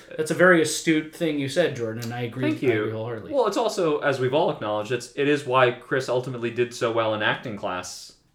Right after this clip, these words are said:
Speaker 2: right?
Speaker 1: Mm.
Speaker 2: Because he pulled out real emotions, sort of by accident.
Speaker 1: Yeah.
Speaker 2: Because Chris comes from the real world. He's a real person.
Speaker 1: Mm-hmm.
Speaker 2: Uh, this artifice doesn't come naturally to him.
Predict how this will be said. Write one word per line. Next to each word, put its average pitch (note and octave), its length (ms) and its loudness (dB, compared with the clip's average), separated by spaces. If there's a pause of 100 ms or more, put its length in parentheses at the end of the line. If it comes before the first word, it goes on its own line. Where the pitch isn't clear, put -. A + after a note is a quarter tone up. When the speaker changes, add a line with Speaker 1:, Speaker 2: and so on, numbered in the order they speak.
(200)
Speaker 2:
right? G#2+ 400 -2
Speaker 1:
Mm. - 40 -8
Speaker 2:
Because A2 760 -2 (240)
he - 240 -12
pulled A2+ 440 -6
out G2+ 320 0
real G#2+ 220 -2
emotions, G2 500 -8
sort E3+ 140 0
of G2+ 80 -8
by F#2+ 120 0
accident. F#2 580 -4 (340)
Speaker 1:
Yeah. A2+ 200 -6
Speaker 2:
Because B2 260 -2 (160)
Chris - 480 -6 (320)
comes C#3 240 -8
from A2+ 200 -10
the G#2+ 100 -6
real G#2 260 -2
world. B2 360 0
He's F#2+ 120 -8
a G2 80 -6
real G2+ 260 -4
person. F2+ 580 -8 (380)
Speaker 1:
Mm-hmm. A2+ 80 -6
Speaker 2:
Uh, F2+ 320 0
this G2 400 -6
artifice G#2 460 -2
doesn't F#2 340 -6
come A2+ 240 -6
naturally E2+ 460 -8
to E2 80 -8
him. D#2+ 340 -12